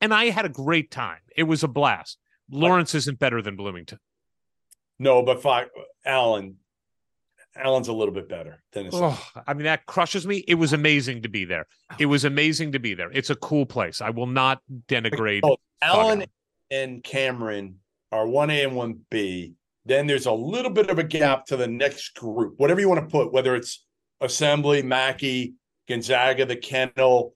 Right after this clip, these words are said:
Speaker 2: There's, there's another group of probably five places that are fighting for those three spots.
Speaker 1: I, I do not accept the Duke argument. It's too small. It's, uh, just bullshit.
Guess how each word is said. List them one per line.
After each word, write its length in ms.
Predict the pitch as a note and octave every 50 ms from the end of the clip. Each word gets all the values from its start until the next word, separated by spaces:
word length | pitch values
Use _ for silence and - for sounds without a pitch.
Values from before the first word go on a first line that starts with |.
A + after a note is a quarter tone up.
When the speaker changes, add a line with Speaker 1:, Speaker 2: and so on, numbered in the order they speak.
| _ _
Speaker 2:
There's, 240 | - C#3+ D3 C#3 -
there's 240 | - D3 D3 C3+ C3
another 340 | D3+ C#3+ D3+ E3+ F#3+ F#3+ E3+
group 360 | - A#2 B2 D3+ D#3 D3+ D3
of 160 | B2+ B2 -
probably 280 | - D3+ D3+ C#3 C3+ B2+
five 400 | B2 - C3 A#2+ A#2 A#2 A2 -
places 460 | - B2+ A#2+ A2 - - G#2+ G2+ F2+
that 100 | G#2+ G#2+ G2+
are 20 | G2
fighting 360 | - A2+ A2+ A2 G2+ G2+ -
for 120 | - G#2+
those 260 | G2+ G2 F#2+ F2+ -
three 200 | - - G#2+ G2
spots. 300 | F#2 - - - - - -
Speaker 1:
I, 360 | C#3 C#3+ C#3+ - D3 C#3+ D3+
I 20 |
do 180 | D#3+ D#3+ E3 D#3+
not 300 | D3 D3+ C#3+ C#3+ C3+ C3 - C#3 B2 - D3
accept 560 | C3+ - - - - B2 A2 - - - G#2+
the 120 | G#2+ A2
Duke 300 | G2 F#2+ G#2+ F#2+ F2+ -
argument. 440 | A2 G2 F#2 F2+ F#2 F2+ F2+ F2+ F2 A#2
It's 200 | A#2+ - - -
too 200 | - D#3 F3 D#3+
small. 580 | - - D3+ C#3 C3+ C3+ C3 C3 C3 C3 C3 -
It's, 240 | A#2 A2 - - -
uh, 20 | A#2
just 300 | - - C3+ - - - -
bullshit. 580 | A#2+ A#2+ - - A2 G2+ - - A2 F#2+ F#2